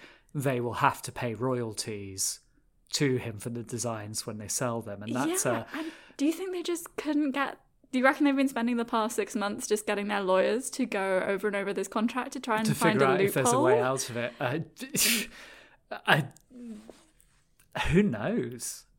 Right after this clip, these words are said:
Speaker 1: I mean, this is speculation, but probably. Because, because that's the really bad thing. Like, I should say, there are, there are some good things about this, right? The decision that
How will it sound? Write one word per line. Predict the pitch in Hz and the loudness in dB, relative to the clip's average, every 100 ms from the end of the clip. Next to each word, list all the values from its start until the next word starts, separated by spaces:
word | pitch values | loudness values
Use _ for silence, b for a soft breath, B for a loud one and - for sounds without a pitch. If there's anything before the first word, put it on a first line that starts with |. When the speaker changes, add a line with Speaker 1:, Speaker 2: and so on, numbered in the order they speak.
| _ _ - | _ _ -4
Speaker 1:
I | 233 202 | 2 4
mean, | 160 160 139 143 - _ _ _ - B B - | 4 2 -2 -4 -12 _ _ _ -18 B B 0
this | 156 156 | 2 2
is | 127 | 0
speculation, | - - 135 - 113 117 196 - 123 113 120 | 0 0 -2 -2 -4 -2 -2 -2 -4 -6 -8
but | 120 131 - b b b b | -6 -8 -12 b b b b
probably. | - 143 190 - - 262 381 370 - _ _ _ | 0 4 4 2 0 4 6 4 -2 _ _ _
Because, | 196 202 180 | 10 10 4
because | 190 156 170 170 | 4 2 4 8
that's | 208 202 | 10 10
the | 190 | 6
really | 147 143 127 | 4 2 0
bad | 131 135 127 | 0 0 0
thing. | 143 147 | -4 -4
Like, | 233 214 - | 6 6 6
I | 202 | 4
should | 196 349 | 6 6
say, | - | 4
there | 139 143 180 | 4 6 4
are, | 220 | 4
there | 170 208 | 4 6
are | 196 | 4
some | - 135 | 2 0
good | 123 143 - | 0 0 0
things | - 120 117 | -4 -4 -2
about | 127 139 131 - | 0 2 0 -4
this, | 117 - - | -16 -10 -6
right? | 131 120 - | -2 -2 -4
The | |
decision | 135 120 - 123 127 117 117 | -6 -2 0 0 -2 -4 -6
that | 117 107 123 | -6 -6 -8